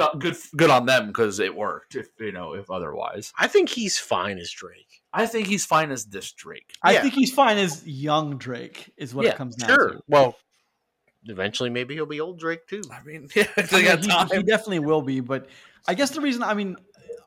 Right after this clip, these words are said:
Speaker 3: uh, and people who are a fan of Uncharted like I am will understand, um, it's not, Elena is the girl that we wanted to see. Elena is the girl that starts it, but when Chloe comes in, in the second one, which,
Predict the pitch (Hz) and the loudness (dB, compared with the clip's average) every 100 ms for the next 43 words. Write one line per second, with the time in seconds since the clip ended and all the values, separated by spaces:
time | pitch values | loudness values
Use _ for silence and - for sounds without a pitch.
0 | - - 247 208 285 370 262 240 180 170 | -8 -6 -4 -2 -2 0 2 4 2 0
1 | 180 170 165 143 147 139 143 143 131 127 | -2 -2 -2 -4 -6 -4 -2 -2 -2 -2
2 | 131 127 120 127 143 127 123 170 151 131 | -4 -4 -4 -4 -4 -6 -10 -10 -8 -8
3 | 123 - _ _ _ _ _ 151 131 120 | -8 -12 _ _ _ _ _ -4 -4 -4
4 | 113 107 _ - 170 - 220 214 190 - | -8 -16 _ -12 -10 -8 -4 -2 -4 -10
5 | - - _ _ _ - 175 170 240 262 | -20 -20 _ _ _ -6 -2 0 0 0
6 | 202 156 151 147 151 143 143 131 127 123 | -2 -4 -6 -2 -2 -2 -4 -4 -4 -6
7 | 127 - 139 135 156 _ _ _ 147 160 | -12 -14 -16 -16 -20 _ _ _ -6 -4
8 | 190 151 151 151 135 123 - 190 185 - | -2 -4 -4 -4 -4 -6 -4 -4 -4 -6
9 | 120 160 156 - _ _ _ _ - 165 | -6 -6 -6 -12 _ _ _ _ -8 -6
10 | 170 - 233 269 - 196 165 170 160 165 | -6 0 0 0 -2 -2 -2 -4 -6 -10
11 | 175 151 139 196 175 147 165 190 | -12 -10 -6 -6 -4 -4 -2 -4